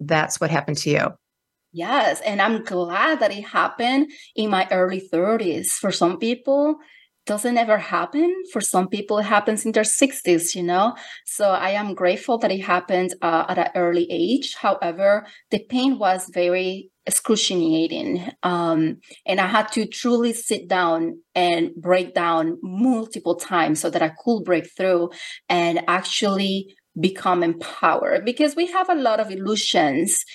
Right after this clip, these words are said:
Speaker 2: and a lot of misbeliefs around what it means to be empowered, what,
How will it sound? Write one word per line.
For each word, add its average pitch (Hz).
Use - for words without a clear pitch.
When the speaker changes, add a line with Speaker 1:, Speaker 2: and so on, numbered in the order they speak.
Speaker 2:
and 208
a 208
lot 202
of 214
misbeliefs 202
around 190
what 185
it 185
means 185
to 180
be -
empowered, 285
what, 185